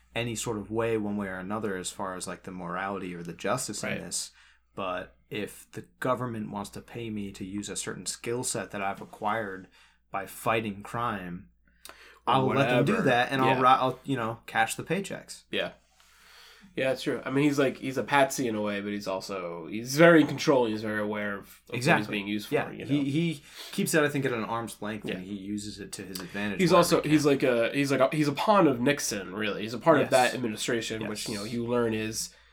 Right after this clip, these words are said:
Speaker 2: seedy. And
Speaker 1: Yes.
Speaker 2: again, they also very much <laughs> say that that's the reason J F K gets killed in the context of this story.
Speaker 1: Right.
Speaker 2: And maybe real life.
Speaker 1: Right.
Speaker 2: <laughs>
Speaker 1: Well,
Speaker 2: <laughs>
Speaker 1: I mean, it's a,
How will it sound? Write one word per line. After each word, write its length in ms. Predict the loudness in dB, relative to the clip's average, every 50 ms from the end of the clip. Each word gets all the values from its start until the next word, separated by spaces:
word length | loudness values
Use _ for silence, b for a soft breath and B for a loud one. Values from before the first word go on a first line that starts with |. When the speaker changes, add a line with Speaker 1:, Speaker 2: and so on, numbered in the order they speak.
| b b b b
Speaker 2:
seedy. 800 | b -2 0 2 2 0 0 0 2 2 4 4 4 2 0 b b b b b
And 380 | 0 2 2 2 2 0 -2 -4
Speaker 1:
Yes. 180 | -2 0 2
Speaker 2:
again, 240 | 6 6 8 8 8 6
they 120 | 6 6
also 580 | 6 4 4 4 4 4 4 4 4 2 0 b b b b b b b _ _ -10
very 300 | -4 2 4 6 6 6
much 200 | 6 4 4 4
<laughs> 40 | 4
say 400 | 4 6 6 6 8 10 10 10
that 240 | 10 8 6 4 2
that's 260 | -2 -2 -2 0 0
the 120 | 0 0 0
reason 260 | 0 0 2 2 2
J 220 | 2 2 0 0
F 80 | 0 0
K 160 | -2 -2 0 0
gets 160 | 0 -2 -2
killed 340 | -2 0 0 0 0 -2 -6 B B B B B B
in 100 | B -6
the 80 | -4 -4
context 420 | 0 0 0 0 0 -2 -6 -8
of 80 | -4 -2
this 160 | -2 -2 0
story. 440 | -2 -4 -4 -4 -4 -4 -6 -6 -8 -8
Speaker 1:
Right. 200 | -8 -8 -8 -8 -12 -20 -20 _ _ _ _ _ _ _ _ _ _ -20 _ _ _ -6
Speaker 2:
And 140 | -4 -2 0
maybe 220 | 0 0 0 -2
real 200 | -4 -4 -4 -4
life. 280 | -2 -2 -4 -4 -6 -12 -20 _ _ _ -12 -8
Speaker 1:
Right. 400 | -8 -8 -8 -8 -6 -4 -4 -4 -4 -6 -10 -10
Speaker 2:
<laughs> 340 | -12 -12 -12 _ _ _ -10
Speaker 1:
Well, 240 | -10 -10 -8 -10 -12 -12 -12 -10 -4 0
Speaker 2:
<laughs> 800 | 0 2 4 4 2 2 0 -4 -14 -14 -16 -18 _ _ _ -10
Speaker 1:
I 60 | -6
mean, 160 | -4 -4 -2 -2
it's 180 | -2 -4 -6
a, 60 | -8